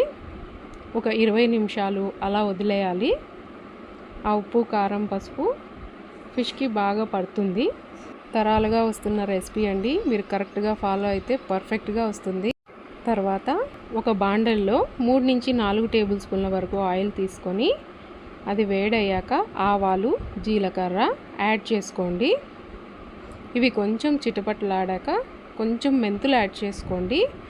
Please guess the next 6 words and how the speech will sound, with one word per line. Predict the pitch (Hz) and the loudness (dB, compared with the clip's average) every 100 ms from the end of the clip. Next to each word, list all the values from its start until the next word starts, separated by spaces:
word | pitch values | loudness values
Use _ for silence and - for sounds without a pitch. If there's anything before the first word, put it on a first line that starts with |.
| - - - | -14 -14 -4
తర్వాత | 208 208 208 320 359 | 0 2 2 2 2
ఇలా | 247 208 | 2 2
రెండు | 208 208 208 | 2 2 2
ఉల్లిపాయలు, | 214 214 208 202 240 427 571 - - - 214 | 2 2 0 0 2 2 0 -6 -14 -4 0
నాలుగు | 220 262 269 214 | 2 2 2 0
టమోటాలు | 196 190 190 185 214 | -2 -2 -2 -2 2